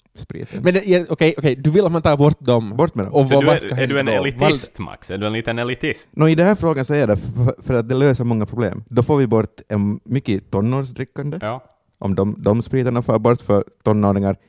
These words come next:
Speaker 1: vill inte dricka annan slags sprit, eller så har de inte råd med det.
Speaker 2: Mm.
Speaker 3: Mm.
Speaker 1: Och samma sak med folk som har allvarliga problem. De har råd med de här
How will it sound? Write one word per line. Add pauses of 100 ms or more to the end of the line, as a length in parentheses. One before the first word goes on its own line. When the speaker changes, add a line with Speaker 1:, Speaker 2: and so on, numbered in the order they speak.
(120)
Speaker 1:
vill
inte
dricka (640)
annan
slags
sprit,
eller
så
har
de
inte
råd
med
det.
Speaker 2:
Mm.
Speaker 3:
Mm. (800)
Speaker 1:
Och
samma
sak (1120)
med (640)
folk
som
har
allvarliga
problem. (800)
De
har
råd
med
de
här